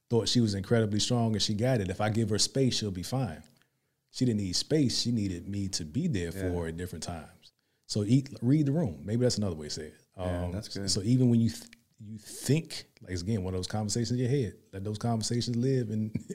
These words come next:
Speaker 1: <laughs>
Speaker 2: Yeah.
Speaker 1: some of 'em,
Speaker 2: That
Speaker 1: right?
Speaker 2: goes back to communication,
Speaker 1: <laughs> Yeah.
Speaker 2: right? It all goes back to communication.
Speaker 1: All of it.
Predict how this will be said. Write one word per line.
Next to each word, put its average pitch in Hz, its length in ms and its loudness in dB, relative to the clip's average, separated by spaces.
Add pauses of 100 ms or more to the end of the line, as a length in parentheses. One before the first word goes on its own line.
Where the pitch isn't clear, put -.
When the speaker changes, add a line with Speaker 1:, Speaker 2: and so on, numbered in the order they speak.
(160)
Speaker 1:
<laughs> - 300 -18
Speaker 2:
Yeah. 95 100 -8 (260)
Speaker 1:
some 170 280 2
of 80 120 -8
'em, - 80 -20 (220)
Speaker 2:
That 87 100 -6
Speaker 1:
right? 101 60 0
Speaker 2:
goes 120 120 4
back 117 180 4
to 110 80 -2
communication, 131 560 4
Speaker 1:
<laughs> - 20 12
Yeah. 120 80 12
Speaker 2:
right? - 280 2
It 117 80 6
all 156 140 10
goes 151 160 6
back 113 200 4
to - 40 -12
communication. 110 480 0
Speaker 1:
All 82 200 -2
of 78 140 -8
it. - 60 -20